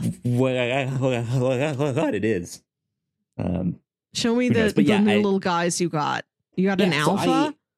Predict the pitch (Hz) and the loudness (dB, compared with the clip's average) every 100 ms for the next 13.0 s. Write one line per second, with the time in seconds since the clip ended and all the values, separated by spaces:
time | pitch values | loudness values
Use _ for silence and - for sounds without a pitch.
0 | _ - 151 185 175 185 175 170 156 156 | _ -8 -4 -4 -4 -4 -2 -2 -2 -4
1 | 147 143 139 127 196 226 - 139 117 131 | -4 -2 -2 -2 -4 -4 -4 0 0 -2
2 | 135 127 117 110 107 120 113 113 110 - | -2 -2 -2 -4 -4 -4 -4 -4 -6 -6
3 | - 120 123 113 107 95 90 113 113 98 | -4 -4 -4 -6 -4 -6 -2 -2 -2 -4
4 | 107 104 90 - 101 - 113 101 - 104 | -6 -6 -8 -8 -10 -6 -4 -4 -4 -8
5 | - - 110 92 113 101 101 95 90 131 | -6 -4 -4 -2 -4 -2 -2 -2 -2 -4
6 | 131 - 117 113 110 101 - - _ _ | -4 -4 -2 -2 -2 -4 -10 -16 _ _
7 | - - - 247 - - - - 156 143 | -6 -4 -4 -6 -6 -6 -6 -2 -2 -2
8 | 143 107 120 127 117 117 107 95 - - | -2 0 0 0 0 0 -2 -4 -8 -4
9 | 110 - - 95 110 117 113 110 107 110 | -4 -6 -8 -4 0 0 0 0 0 0
10 | 110 - - 104 - 107 101 98 95 - | 0 -2 -4 -4 -4 -2 -2 -2 -2 -6
11 | - - 98 92 - _ 104 131 143 110 | -6 -4 -4 -4 -8 _ -2 2 4 4
12 | 190 151 113 110 - 107 123 120 87 | 2 0 -2 -4 -6 -6 -4 -2 -4